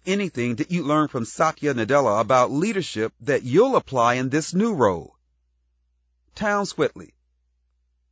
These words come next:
When I joined the company, Satya was on a journey toward the growth mindset. He had just talked about the growth mindset research from Carol Dweck at Stanford, and we had just laid out the principles of how to build curiosity in a company.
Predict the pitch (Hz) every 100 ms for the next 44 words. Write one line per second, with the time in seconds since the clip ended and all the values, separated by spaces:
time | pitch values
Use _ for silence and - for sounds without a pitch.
0 | _ 165 185 269 208 208 208 185 - 196
1 | 202 190 190 - - - 220 - 185 156
2 | 135 127 110 95 147 151 135 - 139 135
3 | 101 90 95 135 143 104 95 92 90 -
4 | 78 - _ _ _ _ _ _ _ _
5 | _ _ 294 277 202 190 - 190 - 143
6 | 143 135 120 95 135 151 - 120 120 107
7 | - 107 104 135 - 110 - 113 101 -
8 | 147 135 113 101 98 123 - - 131 -
9 | 180 175 165 - 82 _ _ _ 175 170
10 | 208 208 139 208 208 175 185 160 151 -
11 | 117 - 214 175 139 143 123 - - 190
12 | 220 202 135 151 147 135 - 156 139 135
13 | 165 - 135 123 98 104 98 120 120 -
14 | 135